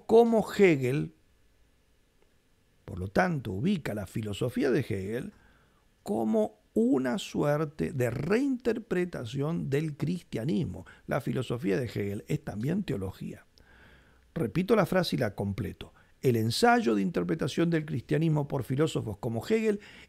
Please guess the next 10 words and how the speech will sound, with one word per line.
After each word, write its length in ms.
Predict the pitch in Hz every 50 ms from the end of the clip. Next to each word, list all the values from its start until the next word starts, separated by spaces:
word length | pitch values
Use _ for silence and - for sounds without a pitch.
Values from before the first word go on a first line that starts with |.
| _
era 360 | - 262 262 247 220 160 156
en 180 | 151 151 151 151
verdad 580 | 151 151 143 147 160 185 240 262 277 285 269 - - - - _ _ _
una 400 | - 254 262 240 220 196 175 160
manera 640 | 147 131 127 139 165 202 226 226 220 214 208 - -
de 200 | 156 123 123 117
vaciar 580 | 110 104 - - - 160 156 160 156 - - -
la 180 | 120 113 110 101
fe 260 | - - 160 156 147
cristiana 720 | - 120 107 98 - - 170 175 180 175 175 170 170 165